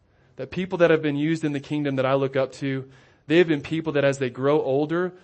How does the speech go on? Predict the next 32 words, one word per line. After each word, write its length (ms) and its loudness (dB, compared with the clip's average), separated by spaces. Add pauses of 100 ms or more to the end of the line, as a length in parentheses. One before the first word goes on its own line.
there's 220 -6
one 280 -2
thing 340 -4
that 180 -2
they, 120 -4
there's 280 -6
one 220 0
thing 140 -2
that 100 -6
they 100 -4
always 320 -2
say. 300 -10 (1200)
"God's 340 -14
grace 320 -10
is 60 -16
so 240 -14
big. 360 -10 (600)
God's 240 -4
grace 320 -6
is 80 -14
so 160 -12
huge. 680 -10 (580)
I'm 140 -4
so 580 0 (160)
amazed 600 -2
that 80 -10
God 280 -4
could 140 -10
use 240 -8
someone 340 -6
like 240 -8
me." 300 -10